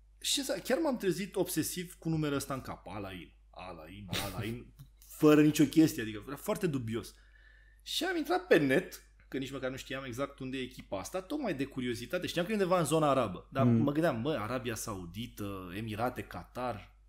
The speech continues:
Speaker 1: parcă Al Ain sună cunoscut." Și am intrat să am dat Al Ain. Am văzut că e în Emiratele Arabe Unite. Interesant. După care am găsit site-ul lor.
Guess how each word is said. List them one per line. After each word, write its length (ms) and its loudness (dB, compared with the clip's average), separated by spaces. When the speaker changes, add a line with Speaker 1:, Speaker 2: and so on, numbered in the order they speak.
Speaker 1:
parcă 420 -8
Al 140 -8
Ain 180 -6
sună 240 -10
cunoscut." 260 -10
Și 80 -12
am 60 -6
intrat 160 -6
să 140 -10
am 140 -8
dat 160 -6
Al 100 -4
Ain. 200 -6
Am 100 0
văzut 160 -4
că 60 -8
e 80 -2
în 100 -4
Emiratele 440 -4
Arabe 240 -4
Unite. 380 -8
Interesant. 680 -4
După 160 -4
care 180 2
am 100 2
găsit 320 -2
site-ul 420 2
lor. 300 -2